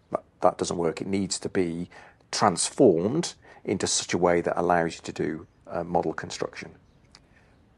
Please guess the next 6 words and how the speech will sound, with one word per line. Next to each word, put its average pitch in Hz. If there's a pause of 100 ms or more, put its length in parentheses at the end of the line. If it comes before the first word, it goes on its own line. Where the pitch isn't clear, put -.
(380)
But - (440)
data 127
scientists 120
are 101
not 110 (720)
developers. 101